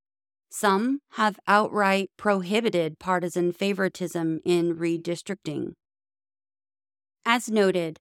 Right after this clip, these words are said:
the framers gave Congress the power to do something about partisan gerrymandering in the Elections Clause. The first bill introduced in the one hundred sixteenth Congress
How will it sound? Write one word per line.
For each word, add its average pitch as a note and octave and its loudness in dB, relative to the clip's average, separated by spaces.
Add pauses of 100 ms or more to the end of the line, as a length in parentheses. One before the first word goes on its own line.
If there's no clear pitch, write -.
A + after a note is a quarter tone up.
(600)
the A3+ 0
framers B3 0
gave F#3+ -2
Congress F#3 0
the - -10
power F3+ 0
to F#3+ -4
do G3 -2
something E3+ -2
about D#3+ -4
partisan E3 -4
gerrymandering D#3+ -2 (180)
in F3+ 2
the E3+ -2
Elections F3+ -4
Clause. - -8 (800)
The - -4
first - -2
bill G3+ 2
introduced F#3+ -2
in F#3+ 2
the F3+ 4
one G3+ 0
hundred G#3 0
sixteenth - -4
Congress F3 -2